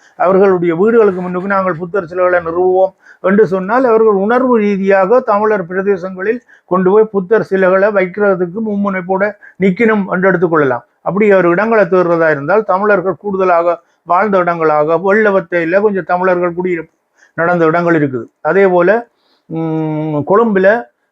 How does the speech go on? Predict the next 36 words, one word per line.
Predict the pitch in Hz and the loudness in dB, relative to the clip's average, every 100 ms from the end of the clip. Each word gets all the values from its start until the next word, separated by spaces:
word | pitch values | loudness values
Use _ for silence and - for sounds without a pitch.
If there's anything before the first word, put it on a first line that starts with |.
| - | -4
அஞ்சிலாம்படி | 147 214 254 226 196 190 175 | -2 0 0 0 0 -2 -2
சந்தி, | 175 165 196 214 | -4 -4 -6 -6
மற்றது | 175 180 190 202 | -6 -2 -2 -2
நாலாம் | 180 190 226 220 175 | 0 0 2 0 0
குறுக்கு | 190 170 160 | -2 -2 -4
தெருவில் | 170 170 190 220 | -4 -2 0 0
எல்லாம் | 185 185 233 | 0 0 0
முழுக்க | 226 202 190 262 247 - _ - | 0 -2 2 2 2 -2 _ -8
அந்த | 165 165 | -4 -2
வியாபாரிகள் | 165 214 262 240 202 180 | 0 2 4 2 2 0
முழுவதும் | 190 220 202 240 | 0 2 2 2
தமிழர்களாக | 233 226 247 185 185 170 | 0 2 2 2 2 2
இருக்கணும். | 147 131 127 | 0 -4 -10
அந்த | 135 202 247 | -8 0 2
இடங்கள்ல | 208 196 190 170 | 2 0 -2 -2
கொண்டு | 170 170 | -4 -4
போய் | 208 | -2
சந்திக்கு | 202 196 202 190 | -2 -2 -4 -8
சந்தி | 175 160 196 - _ _ _ _ 185 | -12 -16 -18 -20 _ _ _ _ 0
புத்தர் | 185 233 | 2 2
சிலைகளை | 196 208 202 196 190 | 2 2 4 4 2
நிறுவி, | 185 208 208 214 254 | 2 2 2 2 2
அவர்கள் | 220 202 190 | 4 4 2
விடி | 208 226 | 0 2
எழும்பினோடனே | 214 202 202 190 208 | 2 2 0 0 -2
முகம் | 208 196 185 | 0 -2 0
பார்க்குற | 180 175 180 | 0 0 -2
மாதிரி | 180 170 170 | -2 -2 -2
நின்று | 160 175 | -6 -4
ஒரு | 202 | -2
பழி | 175 180 | 0 2
வாங்குவோம் | 185 175 160 160 | 2 0 -4 -10
ஒன்று | 156 147 | -10 -10
செய்யலாமெண்டா, | 160 151 147 139 156 | -8 -4 -4 -2 0
அப்படி | 214 185 185 | 0 0 -2
செய்யலையே. | 185 175 156 131 113 | 0 2 2 2 0